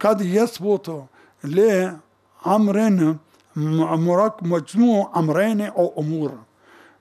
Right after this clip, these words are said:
بل وقد يكون الحكم يثبت بالمركب من أمرين أو أمور". كون الموضوع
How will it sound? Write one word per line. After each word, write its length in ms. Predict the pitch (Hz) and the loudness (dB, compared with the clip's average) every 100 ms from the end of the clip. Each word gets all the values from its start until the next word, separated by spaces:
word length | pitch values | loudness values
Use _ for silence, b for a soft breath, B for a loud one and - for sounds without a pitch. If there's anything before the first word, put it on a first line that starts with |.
| - | -8
بل 340 | 147 175 175 | -4 -2 -2
وقد 520 | 156 165 - 214 269 | -2 -4 -2 -2 0
يكون 800 | 202 214 - 247 247 196 208 170 - b b - | 0 0 2 2 4 2 0 -4 -10 b b -6
الحكم 680 | 165 165 - 180 170 190 165 | -2 -2 -2 -4 -4 -6 -2
يثبت 800 | 208 269 - 233 220 220 165 151 b b _ | 0 -2 -2 -2 -2 -2 -8 -10 b b _
بالمركب 1120 | 156 156 180 180 156 165 185 226 - 269 214 180 | -6 0 0 0 -2 -2 0 0 -2 -2 0 0
من 340 | 165 165 165 | -2 -2 -2
أمرين 600 | 151 185 180 196 269 254 | -2 -2 0 2 2 0
أو 280 | - 151 - | -4 -8 -8
أمور". 300 | 147 147 135 123 120 _ _ B B B B B - 147 _ | -10 -10 -12 -14 -20 _ _ B B B B B -16 -16 _
كون 360 | 202 254 285 233 | 0 4 6 4
الموضوع 840 | 202 175 170 165 180 156 127 | 2 0 0 -2 -2 -4 -6